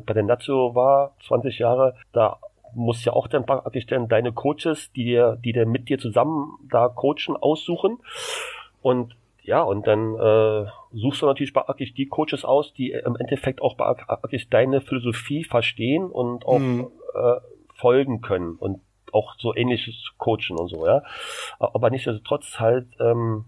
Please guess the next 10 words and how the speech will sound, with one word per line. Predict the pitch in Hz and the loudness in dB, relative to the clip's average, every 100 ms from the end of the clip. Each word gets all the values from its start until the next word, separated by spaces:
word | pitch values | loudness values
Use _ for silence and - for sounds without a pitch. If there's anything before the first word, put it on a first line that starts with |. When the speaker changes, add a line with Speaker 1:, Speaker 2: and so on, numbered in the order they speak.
| _ | _
Speaker 1:
ist | - 131 | -8 -6
es | |
schon | - 117 101 | -2 -2 -2
wichtig, | 143 - 151 151 - - _ | -4 -2 0 0 -4 -12 _
dass | 131 131 - - | 0 0 -2 -2
man | 127 123 120 - | 2 2 0 -8
die | 113 117 | -8 -6
Spieler | - - 127 135 120 | -6 -6 2 2 4
halt | 110 - | 0 -2
praktisch | 110 - 117 104 - | -8 -6 -6 -6 -8